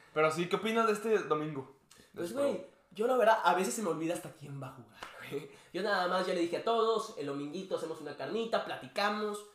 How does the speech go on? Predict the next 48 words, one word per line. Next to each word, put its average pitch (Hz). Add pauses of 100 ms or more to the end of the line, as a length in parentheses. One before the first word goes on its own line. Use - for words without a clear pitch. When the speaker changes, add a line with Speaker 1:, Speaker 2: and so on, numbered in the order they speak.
(160)
Speaker 2:
pisteamos 143
un 131
poquillo, 226
muy 175
de 165
chill, 247 (220)
pero 233
ni 208
siquiera 202
sé 185
quién 180
jugar. 262 (160)
Si -
no 190
me 208
equivoco, 220
alguien 156
me 170
puede 165
corregir, 175
los 170
quarterbacks 175
es 165
Patrick 156
Mahomes 254 (140)
y 160
de 139
Filadelfia 170
es -
Jalen 165
Hurts. - (400)
Speaker 1:
Jalen 107
Hurts. -
Speaker 2:
Muy 127
bien, 117
ahí 139
está. 175
Speaker 1:
Pero 165
bueno, 202
Speaker 2:
Un 214
morenito 180
Speaker 1:
no 170
Speaker 2:
que 180
Speaker 1:
sabe 214
Speaker 2:
sabe 214
Speaker 1:
mucho 208
Speaker 2:
quién. 220
Speaker 1:
americano 196